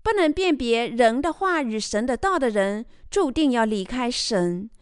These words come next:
所以我们必须正确地区分真理与谬误，保持正确的信仰。那些信仰却不能区分神的道与人的话的人，肯定要被毁灭。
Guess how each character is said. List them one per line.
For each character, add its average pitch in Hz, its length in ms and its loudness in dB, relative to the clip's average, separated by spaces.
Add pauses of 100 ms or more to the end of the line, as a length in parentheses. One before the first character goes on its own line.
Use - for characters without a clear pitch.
(240)
所 - 180 0
以 247 140 4
我 233 160 2
们 214 140 2
必 311 200 0
须 247 180 -4
正 370 260 2
确 320 160 0
地 202 120 2
区 294 240 -2
分 285 220 2
真 403 340 0
理 208 380 0
与 220 160 0
谬 254 380 2
误， 202 400 -2 (460)
保 240 240 4
持 240 240 -4
正 302 240 0
确 - 140 0
的 190 100 -2
信 247 300 -2
仰。 180 360 -2 (680)
那 339 140 4
些 311 220 2
信 392 300 0
仰 294 340 2 (140)
却 415 200 0
不 349 120 -2
能 254 160 2
区 330 260 -4
分 294 240 2
神 226 240 -2
的 262 140 -2
道 302 380 0 (100)
与 233 200 -2
人 208 180 2
的 254 140 0
话 330 220 0
的 233 120 -2
人， 196 360 0 (180)
肯 220 220 -2
定 285 180 0
要 247 140 0
被 220 140 0
毁 196 260 -2
灭。 185 440 -4